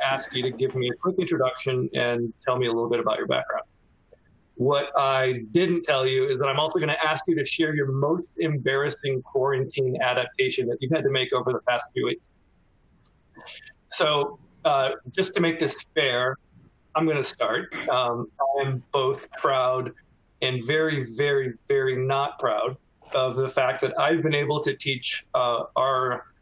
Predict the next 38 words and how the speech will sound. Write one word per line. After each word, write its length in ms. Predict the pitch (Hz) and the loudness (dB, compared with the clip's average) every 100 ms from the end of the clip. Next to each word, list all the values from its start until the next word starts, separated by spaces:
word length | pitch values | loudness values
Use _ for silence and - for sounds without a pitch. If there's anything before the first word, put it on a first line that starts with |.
| - _ _ - | -20 _ _ -4
uh, 180 | 131 117 | 0 0
four-month-old 760 | 113 147 139 139 131 127 131 127 | 0 0 2 0 0 0 0 0
son 280 | - 127 127 | -2 -2 -2
to 120 | 135 | -4
hold 240 | 127 151 147 | -2 0 0
his 120 | 139 | 0
own 200 | 139 127 | 0 0
bottle 320 | 120 120 120 | 0 0 0
so 160 | - 127 | 0 -2
he 120 | 127 | 0
can 160 | 160 160 | -2 0
feed 160 | 196 | 0
himself 360 | 151 123 - - | 0 0 -4 -4
now. 220 | - - 139 _ | -8 -8 -10 _
<laughs> 100 | - - - - - - - - - - - - - _ - _ _ _ _ - - - - - - - - | -12 -12 -12 -14 -14 -8 -6 -6 -6 -4 -4 -6 -12 _ -20 _ _ _ _ -12 -4 -2 -2 -2 -4 -4 -2
So, 240 | - - | 0 2
on 1120 | - - - - - - - - - - 196 233 | 4 4 2 0 0 -2 -2 -4 -2 0 0 2
that 160 | 202 170 | 2 0
note, 320 | - 123 - - _ | 0 0 -2 -8 _
um, 360 | 165 143 143 147 | 0 2 0 0
let's 280 | 160 170 180 | 0 0 0
start 400 | - 185 160 165 | 0 2 2 0
with 300 | 156 139 139 - | 0 0 0 -2
Alyssa 380 | 151 160 160 | 0 0 0
Sliney. 600 | 165 - 131 127 151 190 | -2 -2 -2 0 -2 0
Uh, 240 | 156 135 131 | 0 0 0
she's 260 | - 196 | -2 -2
a 60 | 160 | 0
delivery 440 | 143 139 156 151 131 | -2 0 0 -2 0
partner 500 | 131 123 127 127 123 | -2 0 -2 -2 -2
and 140 | 131 | 0
our 100 | 131 | 0
global 400 | 127 131 135 131 | 0 -2 0 0
M 140 | 131 127 | -2 -2
D 120 | 127 | -2
M 120 | 127 | 0
practice 480 | 127 127 - 117 - | 0 0 -2 -8 -4
lead 200 | 123 | -2